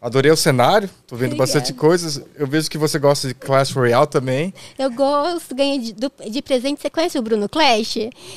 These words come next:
Speaker 2: Ele é narrador de Clash Royale. Ele foi meu convidado, daí ele trouxe o dragãozinho.
Speaker 1: Ai, que
Speaker 2: Nossa,
Speaker 1: legal, Baby Dragon.
Speaker 2: é. O Baby Dragon eu adoro. Obrigada, Samuel, também por você tá aqui. Você veio de longe, Santa Catarina. Obrigada
Speaker 1: Isso.
Speaker 2: por me responder.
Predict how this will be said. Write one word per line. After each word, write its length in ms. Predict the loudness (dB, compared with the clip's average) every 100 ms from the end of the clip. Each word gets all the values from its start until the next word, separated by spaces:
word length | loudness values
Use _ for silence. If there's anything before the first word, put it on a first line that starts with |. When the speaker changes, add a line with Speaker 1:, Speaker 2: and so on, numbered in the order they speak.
| -6
Speaker 2:
Ele 140 | -2
é 20 | -2
narrador 420 | -2 0 2 2
de 120 | 0
Clash 280 | -4 -4 -4
Royale. 500 | -2 0 0 0 -2
Ele 120 | -6
foi 140 | -4 -4
meu 100 | -4
convidado, 640 | -4 -6 -4 0 0 0
daí 120 | 0
ele 140 | 0 -2
trouxe 460 | -2 0 0 -2
o 40 | -4
dragãozinho. 880 | -2 -2 -4 -4 -2 -4 -4 -6 -6 -6 -6 -6 -4
Speaker 1:
Ai, 280 | 0 2 2
que 120 | 0
Speaker 2:
Nossa, 120 | -2
Speaker 1:
legal, 200 | 2 2
Baby 300 | 4 4 2
Dragon. 580 | 2 6 8 6 4 2
Speaker 2:
é. 220 | -2 -8 -16 _ _ -18 -16 -18 -14
O 40 |
Baby 220 | -10 -8 -6
Dragon 280 | -6 -2 -2
eu 80 |
adoro. 560 | -2 -2 -4 -4 -6 -10 -14 -20 -12
Obrigada, 440 | -8 -2 0 0 0
Samuel, 360 | 0 0 0
também 240 | 0 -2 -2
por 120 | -4
você 200 | -6 -4
tá 140 | -6
aqui. 280 | -6 -6 -6
Você 100 | -4
veio 140 | -4
de 100 | -2
longe, 340 | 2 4 2 0
Santa 220 | -6 -8
Catarina. 600 | -8 -6 -4 -4 -4 -6
Obrigada 340 | -4 -2 0
Speaker 1:
Isso. 80 | 0
Speaker 2:
por 80 | -2
me 80 | 0
responder. 640 | -2 -2 -2 0 -2 -4